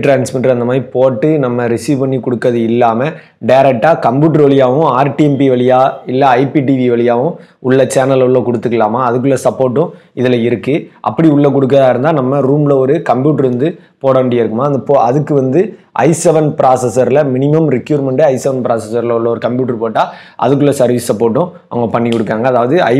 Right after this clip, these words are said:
பி டி வியும் டைரக்டா உள்ள சேனல்ல கொடுத்துக்கலாம்.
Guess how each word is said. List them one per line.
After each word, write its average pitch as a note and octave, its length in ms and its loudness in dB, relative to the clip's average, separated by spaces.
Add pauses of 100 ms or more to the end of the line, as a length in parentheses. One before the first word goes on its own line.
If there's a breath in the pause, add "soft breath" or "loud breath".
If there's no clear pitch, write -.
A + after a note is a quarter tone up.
பி D3 140 2
டி C3 120 0
வியும் C3+ 260 -2 (320 loud breath)
டைரக்டா B2 400 2
உள்ள B2 140 0 (320)
சேனல்ல A#2 460 -2 (100)
கொடுத்துக்கலாம். G#2+ 560 -4